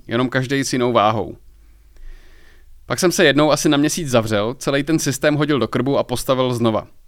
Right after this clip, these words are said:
Na bázi individuálních tréninkových programů a tréninkových deníků, ve kterých si naši studenti trénink za tréninkem trackují progres. Jak nevíře, že největší pain point skupinovek vyřešil sešítek za deset korun.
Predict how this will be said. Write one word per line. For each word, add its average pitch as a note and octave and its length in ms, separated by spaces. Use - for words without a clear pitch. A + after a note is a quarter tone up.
Na A#2 120
bázi B2+ 280
individuálních D3 640
tréninkových C#3 480
programů G#2+ 460
a A#2 60
tréninkových C3 540
deníků, A2+ 520
ve B2+ 100
kterých C#3+ 240
si D#3 100
naši C#3 200
studenti A2+ 440
trénink C#3+ 340
za A#2 100
tréninkem C3 460
trackují A#2+ 380
progres. G#2 500
Jak A#2+ 140
nevíře, C3 380
že C3 120
největší C3+ 360
pain B2 240
point C3+ 200
skupinovek B2 540
vyřešil A#2+ 360
sešítek A#2+ 440
za A#2+ 100
deset A#2+ 260
korun. A2+ 340